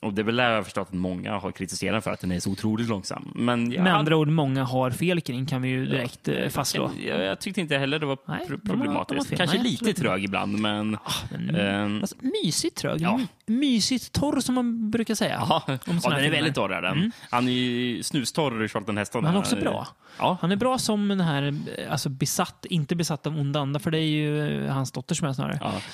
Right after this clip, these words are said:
Speaker 2: Eh,
Speaker 1: Men,
Speaker 2: men
Speaker 1: eh, det
Speaker 2: besatt av att, eh, lyckas på något vis, egyptolog.
Speaker 1: Ja. Men det jag skulle komma fram till är, var att,
Speaker 2: Mm.
Speaker 1: och är det jag tror att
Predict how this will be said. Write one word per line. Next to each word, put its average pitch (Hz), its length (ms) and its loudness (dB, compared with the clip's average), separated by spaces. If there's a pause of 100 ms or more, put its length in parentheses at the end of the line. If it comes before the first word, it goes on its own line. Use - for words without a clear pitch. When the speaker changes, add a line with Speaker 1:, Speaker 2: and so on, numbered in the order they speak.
(120)
Speaker 2:
Eh, 143 100 4
Speaker 1:
Men, 135 120 6
Speaker 2:
men 131 120 4
Speaker 1:
eh, 123 60 0
det 120 60 0
Speaker 2:
besatt 139 380 0
av 139 360 0
att, - 380 -4
eh, 135 120 0
lyckas 156 440 0
på - 80 -2
något 143 160 0
vis, - 200 -6
egyptolog. 143 520 -2 (220)
Speaker 1:
Ja. - 120 -8 (120)
Men 127 140 2
det 131 60 4
jag 127 100 2
skulle 123 160 2
komma 117 180 2
fram 113 240 2
till 101 160 -2
är, 98 120 2
var 98 200 2
att, 95 280 -2
Speaker 2:
Mm. 151 120 2
Speaker 1:
och 117 100 2
är 107 480 0
det 110 60 0
jag 98 180 0
tror 101 260 -2
att 95 80 -4